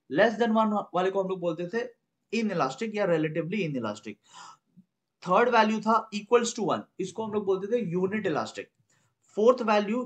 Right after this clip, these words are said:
जो पिछले वीडियो में बात किया था वो था more than one, greater than one, इसको हम लोग बोलते थे इलास्टिक। और फाइनल वैल्यू was undefined या इनफाइनाइट, इसको हम लोग बोलते थे perfectly इलास्टिक।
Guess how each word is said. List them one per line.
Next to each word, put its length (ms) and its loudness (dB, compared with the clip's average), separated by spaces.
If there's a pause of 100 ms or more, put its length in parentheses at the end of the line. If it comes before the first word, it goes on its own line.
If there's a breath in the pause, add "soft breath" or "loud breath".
जो 80 -4
पिछले 280 -4
वीडियो 240 -2
में 120 -4
बात 240 0
किया 100 -4
था 100 -4 (120)
वो 180 -2
था 120 0 (100)
more 220 6
than 180 0
one, 160 -6 (180)
greater 300 -2
than 160 -6
one, 100 -6 (100)
इसको 260 -6
हम 60 -4
लोग 120 -8
बोलते 240 -6
थे 180 -4 (160)
इलास्टिक। 460 0 (540 loud breath)
और 140 2
फाइनल 460 -2
वैल्यू 340 2
was 280 0 (300)
undefined 500 -4
या 180 2
इनफाइनाइट, 560 -6 (120)
इसको 280 -6
हम 60 -6
लोग 120 -6
बोलते 240 -6
थे 100 -2 (140)
perfectly 480 -6 (420)
इलास्टिक। 420 -8